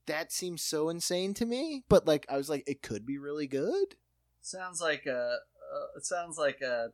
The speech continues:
Speaker 2: "I just spent thirty days in rehab with nothing to do" kind of thing.
Speaker 1: Hey, man.
Speaker 2: <laughs>
Speaker 1: I want my
Speaker 2: Give me a
Speaker 1: face
Speaker 2: pen
Speaker 1: off,
Speaker 2: and a
Speaker 1: too. I
Speaker 2: paper.
Speaker 1: want, I want what we just pitched.
Speaker 2: Oh, yeah. Trial. That's, that's, uh, oh, you know what? Uh, along those lines of just like,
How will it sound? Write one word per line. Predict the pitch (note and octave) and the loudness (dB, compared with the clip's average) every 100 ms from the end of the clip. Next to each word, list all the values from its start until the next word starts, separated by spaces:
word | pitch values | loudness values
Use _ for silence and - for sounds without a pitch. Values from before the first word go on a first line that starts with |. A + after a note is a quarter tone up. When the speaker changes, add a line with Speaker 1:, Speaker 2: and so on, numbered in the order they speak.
| _ C3 | _ -8
Speaker 2:
"I | B2+ | -8
just | A#2+ A#2+ | -6 -6
spent | - C3 A2+ | -4 -6 -8
thirty | - C3 B2 | -8 -8 -8
days | A#2+ B2 A#2+ A2 - - _ C3 | -6 -6 -8 -8 -8 -10 _ -12
in | A#2+ | -8
rehab | B2 C3 A#2+ G#2+ | -6 -4 -4 -4
with | G#2+ G#2+ | -6 -10
nothing | B2 - A2 | -8 -8 -14
to | G#2 | -16
do" | A2+ A#2 A2 - | -16 -14 -14 -14
kind | G#2+ | -16
of | G#2 | -16
thing. | - G#2+ G#2+ G#2+ | -20 -20 -18 -12
Speaker 1:
Hey, | D3 | -8
man. | F#3 D#3+ D#3+ D3 _ - | -6 -6 -8 -12 _ -16
Speaker 2:
<laughs> | - _ - | -16 _ 2
Speaker 1:
I | D#3 | 8
want | G3+ | 10
my | F#3+ | 10
Speaker 2:
Give | E3+ | 10
me | |
a | F#3+ | 10
Speaker 1:
face | F#3 | 10
Speaker 2:
pen | F#3+ | 10
Speaker 1:
off, | E3+ | 10
Speaker 2:
and | E3+ | 10
a | |
Speaker 1:
too. | F#3 A3+ D#3+ | 8 10 8
I | |
Speaker 2:
paper. | C3+ F3+ | 8 10
Speaker 1:
want, | G#3 F3+ - | 10 8 4
I | F3 G3+ | 8 10
want | C#4 G#3+ | 12 12
what | E3+ | 12
we | E3 C#4+ | 10 8
just | - D#3+ - | 10 8 8
pitched. | D3+ C3 - - - - - | 4 4 2 -2 -4 -14 -10
Speaker 2:
Oh, | F#3+ F#3+ | -6 -6
yeah. | B2 C3 G#2+ G2 _ _ _ _ _ _ _ _ | -4 -6 -6 -12 _ _ _ _ _ _ _ _
Trial. | - B2+ F3 F#3 | -14 -10 -10 -8
That's, | C#3+ A#3+ C4 - - | -4 -2 -4 -10 -10
that's, | F#3 A#3+ - - | -10 -8 -12 -12
uh, | C#3+ C3 - | -16 -10 -6
oh, | F3 F3+ | -6 -6
you | E3+ | -6
know | F3 | -6
what? | F3+ F3+ A3 _ - | -2 -2 -4 _ -6
Uh, | D3+ C#3+ C3+ - - | 0 2 2 -2 -6
along | D3+ B2+ C3+ D3+ D#3 | -4 -4 -2 -4 -4
those | D3 B2+ | -8 -8
lines | B2+ C#3+ D#3+ D3 B2+ | -4 -4 -4 -8 -12
of | A2 | -12
just | - B2 - | -14 -10 -8
like, | A#2+ A2+ | -8 -10